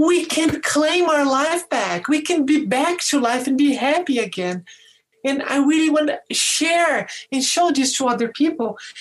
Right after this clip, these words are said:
And now I learn and study and, and look for information. And more I do that, more I realize how much I don't know.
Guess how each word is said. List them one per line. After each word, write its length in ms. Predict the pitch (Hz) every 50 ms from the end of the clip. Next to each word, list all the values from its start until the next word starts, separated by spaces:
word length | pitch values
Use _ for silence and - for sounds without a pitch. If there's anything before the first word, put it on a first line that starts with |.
| - - -
And 240 | 302 302 302 302 285
now 220 | 294 330 349 349 339
I 100 | 330 330
learn 380 | 311 294 294 294 294 320 311 302
and 180 | 294 285 285
study 480 | 269 - - - - 320 320 285 262 294
and, 140 | 285 277 269 - - - - - - - _ -
and 120 | 220 311 330
look 160 | 359 359 -
for 200 | - - 339 330
information. 800 | 302 294 - 320 330 294 302 311 320 330 311 - - 320 311 - _ - - -
And 200 | 339 349 359 349
more 200 | 320 302 311 359
I 180 | 392 415 440 427
do 400 | 359 392 403 403 392 370 359 359 -
that, 560 | 226 226 277 277 277 302 320 359 453 480 415 - - _
more 240 | - 233 254 285 311
I 140 | 330 339 311
realize 500 | 285 277 277 262 247 240 226 220 220 220
how 220 | - - 226 220 208
much 240 | 196 202 196 196 -
I 100 | 202 190
don't 320 | 180 185 185 185 180 175
know. 400 | 175 175 175 170 170 175 - -